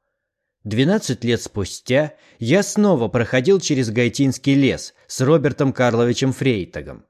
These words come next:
у которого исправлял должность отрядного оберквартирмейстера. Дело мы имели жаркое. Мне приходилось скакать во все концы колонны. Проезжая мимо куринцев, я был остановлен солдатом,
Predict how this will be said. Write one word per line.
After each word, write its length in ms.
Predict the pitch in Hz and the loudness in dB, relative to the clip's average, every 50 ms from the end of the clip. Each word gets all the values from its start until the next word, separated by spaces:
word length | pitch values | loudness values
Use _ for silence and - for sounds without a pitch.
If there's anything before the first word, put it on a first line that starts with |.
| _ _ _ _ _ _ _ | _ _ _ _ _ _ _
у 100 | - 117 | -8 -2
которого 460 | - 135 131 - 196 202 185 180 180 | 0 0 2 2 2 2 2 2 2
исправлял 680 | 175 - - 135 123 - - 127 123 120 117 113 110 110 | 0 -2 -2 -6 -8 -4 -2 0 0 2 2 2 0 0
должность 540 | 104 98 147 165 165 131 151 165 156 - - | 0 0 0 2 2 2 0 -2 -2 -4 -6
отрядного 760 | - - 123 - - 113 135 151 147 131 143 131 135 139 - - | -8 -8 -6 -4 -2 0 0 0 0 0 0 0 0 -2 -2 -2
оберквартирмейстера. 1200 | 117 120 104 113 107 98 - 113 110 - - 117 110 101 104 95 - - - - - - - - - _ _ _ _ _ _ _ _ _ _ _ _ _ _ _ _ _ _ _ - | -4 -2 -2 -2 -4 -4 -4 -6 -6 -4 -6 -6 -4 -4 -6 -6 -8 -10 -14 -16 -18 -18 -18 -20 -20 _ _ _ _ _ _ _ _ _ _ _ _ _ _ _ _ _ _ _ -14
Дело 400 | 104 90 113 151 165 156 147 135 | -8 -2 2 2 4 4 2 2
мы 220 | 139 143 143 - | 2 0 0 -2
имели 400 | - 123 123 127 131 131 120 120 | -2 0 0 2 2 2 2 2
жаркое. 720 | 120 110 120 143 123 92 78 - - - - - - _ _ _ _ _ _ _ _ | 0 0 0 0 0 0 -2 -6 -14 -18 -18 -20 -20 _ _ _ _ _ _ _ _
Мне 240 | - 131 165 208 220 | 0 2 4 4 4
приходилось 640 | - - 170 147 - 165 165 190 202 185 175 143 - | 2 0 -2 0 2 2 2 4 2 2 2 0 -2
скакать 540 | - - - 135 127 - 185 185 - - 127 | -4 -2 -2 -2 0 0 0 0 0 0 0
во 140 | 123 123 | 0 0
все 260 | 120 - - - 156 139 | 0 -2 -2 -2 -2 0
концы 420 | - 139 135 127 117 - 131 120 | 0 0 0 0 0 -2 -4 -4
колонны. 640 | - - 110 107 98 82 73 69 65 - - - _ _ _ _ _ _ _ _ _ _ _ _ _ - | -4 -4 -4 -4 -4 -4 -6 -10 -12 -16 -20 -20 _ _ _ _ _ _ _ _ _ _ _ _ _ -4
Проезжая 540 | 117 117 120 120 107 117 139 147 139 131 | 0 2 2 2 2 2 2 4 4 4
мимо 260 | 120 123 131 127 113 95 | 4 2 2 2 0 0
куринцев, 680 | - - 117 110 139 165 151 - - 87 - - _ _ _ - - - | -2 0 0 2 2 2 0 -2 -6 -10 -12 -14 _ _ _ -20 -14 -10
я 200 | - 120 156 208 | -2 0 0 0
был 280 | 202 160 196 190 180 - | 2 2 2 2 2 0
остановлен 720 | - 139 131 - - 139 135 127 165 175 156 160 160 156 143 | -2 -4 -6 -2 -2 0 0 2 2 0 2 2 0 0 0
солдатом, 720 | - - 151 160 160 143 135 104 - - - - - - | 0 0 0 0 0 0 -2 -4 -4 -6 -12 -16 -20 -20